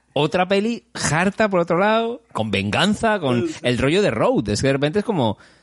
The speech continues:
Speaker 1: el pibe con su niño y los caníbales, que en The Road eran caníbales, ¿no? Que querían comerse a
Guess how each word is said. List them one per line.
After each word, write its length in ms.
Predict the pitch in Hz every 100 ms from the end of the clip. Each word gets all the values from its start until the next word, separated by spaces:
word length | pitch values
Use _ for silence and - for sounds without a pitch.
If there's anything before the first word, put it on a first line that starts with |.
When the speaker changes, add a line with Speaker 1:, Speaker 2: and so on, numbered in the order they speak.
| _ _
Speaker 1:
el 160 | 104 95
pibe 240 | 131 160
con 100 | 190
su 160 | 170 147
niño 480 | 185 233 262 330 381 _ _ _
y 60 | 139
los 140 | 135
caníbales, 560 | - 131 143 175 214 269
que 80 | 117
en 80 |
The 80 | 104
Road 160 | 107 113
eran 160 | 131
caníbales, 420 | 127 127 196 110 104
¿no? 120 | 196
Que 80 | 175
querían 420 | 101 113 139 139
comerse 380 | 110 104 113
a 80 | 156